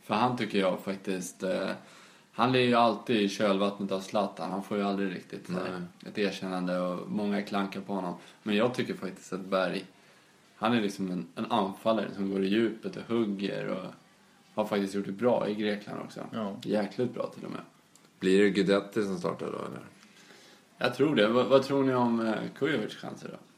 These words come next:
Speaker 3: Nej,
Speaker 2: Nej,
Speaker 3: det
Speaker 2: jag
Speaker 3: tror jag inte på.
Speaker 2: nej, jag tror inte
Speaker 1: Inte
Speaker 2: heller.
Speaker 1: en minut.
Speaker 2: Ja, det är möjligt,
Speaker 3: Det är
Speaker 2: men
Speaker 3: möjligt.
Speaker 2: han är ingen startman. Det
Speaker 3: Nej.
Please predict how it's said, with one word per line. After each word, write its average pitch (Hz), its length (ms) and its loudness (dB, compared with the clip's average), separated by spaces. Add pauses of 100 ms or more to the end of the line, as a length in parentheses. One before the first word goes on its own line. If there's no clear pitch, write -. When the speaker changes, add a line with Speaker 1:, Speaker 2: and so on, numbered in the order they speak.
(600)
Speaker 3:
Nej, 87 520 -4
Speaker 2:
Nej, 90 260 -2
Speaker 3:
det 98 60 -2
Speaker 2:
jag 90 80 -4
Speaker 3:
tror 90 160 -4
jag 85 100 0
inte 85 160 -6
på. 85 60 -2
Speaker 2:
nej, 87 140 -2 (140)
jag - 80 -16
tror 87 140 -12
inte - 180 -8
Speaker 1:
Inte 101 160 -2
Speaker 2:
heller. 101 120 2
Speaker 1:
en 104 40 0
minut. - 300 -4 (500)
Speaker 2:
Ja, 71 240 -4
det 104 200 4
är 90 60 0
möjligt, 73 260 -4
Speaker 3:
Det 101 80 -6
är 98 40 -4
Speaker 2:
men 82 100 -4
Speaker 3:
möjligt. 82 180 -6
Speaker 2:
han 85 140 0
är 85 40 -2
ingen 87 160 -2
startman. 85 540 -4
Det 80 60 -4
Speaker 3:
Nej. 80 100 -6